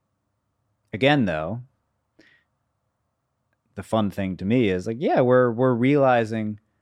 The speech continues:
more about ourselves and what we need and what we value. And hopefully with that, we can, to me, the hope is arrive at new understandings of how to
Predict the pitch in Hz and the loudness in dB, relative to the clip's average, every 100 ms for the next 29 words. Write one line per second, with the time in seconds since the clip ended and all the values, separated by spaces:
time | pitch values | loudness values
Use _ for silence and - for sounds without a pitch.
0 | _ _ _ - 117 123 117 101 104 101 | _ _ _ -4 0 2 2 2 0 0
1 | 98 92 107 98 95 90 95 98 92 98 | -2 -4 -6 -6 -6 -8 -8 -8 -8 -8
2 | 95 90 90 - 92 87 92 92 90 - | -8 -10 -12 -10 -10 -6 -4 -4 -6 -6
3 | 117 113 - 165 - - - 101 95 95 | -6 -6 -2 -2 -2 -8 -6 -4 -4 -6
4 | 98 _ _ _ _ _ _ - 98 147 | -10 _ _ _ _ _ _ -12 -2 0
5 | 208 - - 82 78 71 - - - 104 | 0 -6 -16 -10 -10 -8 -12 -16 -14 -6
6 | 107 107 _ - 104 98 95 98 107 _ | -4 -6 _ -12 -6 -4 -4 -8 -10 _
7 | _ _ _ _ _ _ 98 101 139 110 | _ _ _ _ _ _ -8 -2 0 0
8 | 92 92 95 92 104 90 - 90 87 87 | -2 -6 -8 -6 -4 -4 -4 -4 -4 -10
9 | - - _ _ _ _ _ - 92 95 | -20 -20 _ _ _ _ _ -16 -6 0
10 | 107 110 107 92 - 92 90 95 98 104 | 2 4 2 -2 -6 -4 -4 -6 -6 -2
11 | 107 104 98 98 92 87 - - 104 104 | 0 -2 -4 -8 -10 -12 -14 -6 -4 -4
12 | 98 90 87 - 90 85 - 92 85 - | -6 -8 -10 -10 -10 -10 -8 -8 -8 -12
13 | 92 87 87 | -8 -8 -10